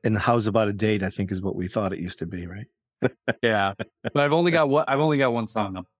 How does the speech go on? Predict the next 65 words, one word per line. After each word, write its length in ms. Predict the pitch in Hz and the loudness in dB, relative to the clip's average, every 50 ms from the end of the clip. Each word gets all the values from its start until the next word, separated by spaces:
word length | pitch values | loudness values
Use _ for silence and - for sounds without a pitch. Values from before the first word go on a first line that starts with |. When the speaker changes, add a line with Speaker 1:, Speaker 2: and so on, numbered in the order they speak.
| _ - | _ -4
Speaker 2:
up 200 | 104 101 - - | -4 -4 -4 -4
so 180 | - - 104 | -2 -2 -2
far, 260 | 95 - - 98 95 | -2 0 0 0 2
and 100 | 95 95 | 0 0
it's 220 | 101 92 - - - - | -2 -4 -6 -6 -2 -2
Speaker 1:
That's 140 | 160 170 - | -2 2 2
okay. 100 | 339 370 | 0 2
Speaker 2:
the 80 | - 120 | 2 2
first 120 | 123 127 196 | 2 2 2
Speaker 1:
That's 60 | 208 | 2
Speaker 2:
song 120 | 143 131 123 | 2 2 2
Speaker 1:
good. 60 | 120 | 2
Speaker 2:
I've 80 | 113 | 2
ever 220 | 117 117 110 113 113 | 2 2 2 2 2
really 280 | 113 113 113 110 107 | 4 4 2 2 0
tried 360 | 104 - - 117 101 98 95 90 | 0 0 0 0 0 0 -2 -6
to 320 | - - 101 95 92 95 92 - | -4 -4 -2 -2 -2 -4 -4 -2
release 580 | 113 113 107 107 113 117 110 107 - - - - | 0 0 2 2 2 2 2 0 -2 -6 -6 -2
that 240 | - 95 92 - - | -2 -2 -2 -2 -6
way. 180 | - 87 85 | -8 -6 -6
But 180 | - - - 135 | -4 -2 0 2
Speaker 1:
Mm-hmm. 140 | 208 233 208 | 2 2 2
Speaker 2:
it's, 220 | - 113 - - _ - | 0 -2 -4 -6 _ -4
it's 140 | - 214 - | -4 -2 0
not 180 | 127 113 - | -2 -2 0
just 200 | - 104 95 - | -2 -4 -2 -2
on 100 | 107 92 | -2 -4
Spotify, 380 | 87 - 85 82 87 - 85 85 | -2 -2 -2 -2 -2 0 -2 -2
it's 120 | 87 - | -2 -2
on 120 | 87 87 85 | -4 -4 -4
all 160 | 82 82 82 | -6 -6 -8
the 200 | - 80 101 - _ _ - | -6 -8 -8 -8 _ _ -18
streaming 340 | - - - 90 87 87 82 | -14 -10 -6 -6 -6 -6 -6
services. 560 | - - 90 87 87 - - 85 85 85 90 | -4 -4 -4 -4 -4 -8 -10 -10 -10 -8 -6
I 60 | 90 | -6
went 220 | 85 85 82 80 - | -6 -6 -6 -8 -8
through 160 | - 82 82 | -8 -6 -6
the 100 | 87 85 | -6 -6
whole 200 | 85 92 85 85 | -4 -4 -4 -4
thing, 360 | 85 - 85 90 90 87 87 | -6 -6 -8 -8 -6 -6 -8
but 200 | 87 85 85 87 - _ _ _ _ _ _ _ _ _ _ _ - | -6 -6 -6 -8 -10 _ _ _ _ _ _ _ _ _ _ _ -2
hoping 220 | - 185 175 143 | -2 0 2 2
to 60 | 120 | 0
have 200 | 107 107 104 90 | 2 0 0 -2
an 220 | 98 90 87 87 - _ - | -4 -6 -8 -8 -8 _ -4
actual 420 | 113 101 - - - - 92 87 | -4 -4 -4 -4 -6 -4 -4 -2
album 320 | 82 87 87 90 90 87 87 | -2 -2 -2 -2 -2 -2 0
together 320 | 90 87 87 85 85 85 | 0 0 0 -2 -2 -4
sometime 400 | 87 - - 90 - - 85 87 | -6 -8 -10 -10 -8 -6 -6 -6
over 140 | 90 - - | -6 -8 -8
the 80 | - | -8
next 280 | - - - - - - | -8 -8 -10 -12 -10 -8
year. 280 | - - - - - _ _ _ - | -8 -8 -8 -10 -14 _ _ _ -2
Speaker 1:
Awesome. 440 | - 117 131 175 - - 110 87 - _ - | 0 0 0 0 -2 -4 -6 -6 -6 _ -4
That's 180 | 123 120 - | -4 -4 -4
Speaker 2:
If 80 | - - | -2 -4
I 40 | - | -2
can 80 | 151 | -2
Speaker 1:
great. 80 | 139 - | -2 -2
Speaker 2:
find 160 | 98 90 87 | -2 -2 -2
the 40 | 87 | -2
Speaker 1:
Yeah. 40 | 87 | -4
Speaker 2:
time 240 | - 95 90 87 87 | -4 -4 -4 -4 -6
for 200 | - - 50 50 | -8 -8 -8 -8
it. 100 | - - | -8 -12